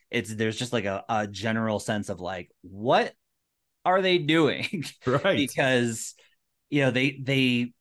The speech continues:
Speaker 1: they made the trade for Jakob Poeltl at the deadline last year, which was, uh, "Nope, we're running it back." And they turned down all these great offers for O G. And then they look like they're gonna run it back.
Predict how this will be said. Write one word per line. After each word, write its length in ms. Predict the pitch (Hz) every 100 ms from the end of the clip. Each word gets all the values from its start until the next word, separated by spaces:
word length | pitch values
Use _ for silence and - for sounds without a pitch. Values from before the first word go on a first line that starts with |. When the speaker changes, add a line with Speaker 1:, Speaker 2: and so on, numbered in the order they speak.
| _ _
Speaker 1:
they 160 | 127 127
made 240 | 123 196
the 60 | 196
trade 260 | - 185 160
for 80 |
Jakob 320 | 147 139 135 -
Poeltl 320 | 135 127 117
at 120 | 107
the 80 | 104
deadline 480 | 120 110 110 104 101
last 340 | 92 95 -
year, 220 | 95 92
which 180 | 92 -
was, 180 | 98 92
uh, 160 | 92
"Nope, 260 | 92 214 -
we're 100 | 120
running 340 | 101 214 233 214
it 120 | 151
back." 220 | 110 -
And 60 | 98
they 180 | 92 95 120
turned 240 | - 156 156
down 180 | 143
all 220 | 139 131 123
these 180 | 120
great 240 | 110 123 120
offers 300 | 113 117 107
for 160 | 104
O 100 | 95
G. 220 | 82 71 - _ _ _ _ _ _ _ _ - -
And 180 | 135 127
then 480 | 127 127 123 117 - _ _ _ _ _ _ _ _ -
they 260 | 151 139 151
look 180 | 190
like 140 | 202 175
they're 100 | 175
gonna 160 | 160
run 200 | 147 151
it 100 | 131
back. 360 | 135 127 110